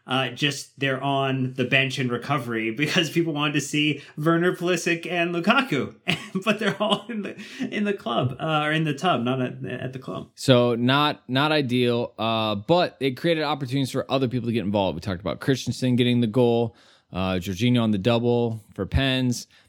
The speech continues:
Speaker 2: I wonder how many times a, s-, a, a single penalty taker has taken two penalties in the same match but faced two different goalkeepers.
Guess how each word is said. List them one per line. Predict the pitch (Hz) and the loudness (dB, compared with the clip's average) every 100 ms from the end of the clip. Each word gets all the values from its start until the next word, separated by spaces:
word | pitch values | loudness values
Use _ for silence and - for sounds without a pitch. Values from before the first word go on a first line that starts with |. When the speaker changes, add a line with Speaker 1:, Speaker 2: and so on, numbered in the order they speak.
| - | -4
Speaker 2:
I | 117 | 2
wonder | 156 156 | 4 4
how | 156 | 2
many | 160 143 | 2 0
times | 110 127 127 113 104 - - _ - | 0 0 0 0 -2 -4 -16 _ -4
a, | 110 | -4
s-, | - - _ _ | -4 -8 _ _
a, | 110 113 - | 0 2 0
a | 107 107 | -2 -2
single | 98 - - - 156 160 160 160 | -2 -8 -6 0 2 4 4 2
penalty | - 143 139 123 123 113 | 0 0 0 -2 0 0
taker | 101 113 110 113 | 0 0 0 -2
has | 101 104 | -2 -2
taken | 127 110 110 | 0 0 0
two | 95 139 | 0 2
penalties | 131 131 127 123 117 | 2 2 0 0 -2
in | 110 | 0
the | 101 | -2
same | - 123 123 | 2 4 4
match | 113 110 - | 2 0 -4
but | 85 - | -6 -2
faced | 104 - | -2 -2
two | - | -2
different | 113 104 98 | 0 0 0
goalkeepers. | 95 92 85 71 64 - | 0 -2 -6 -8 -10 -12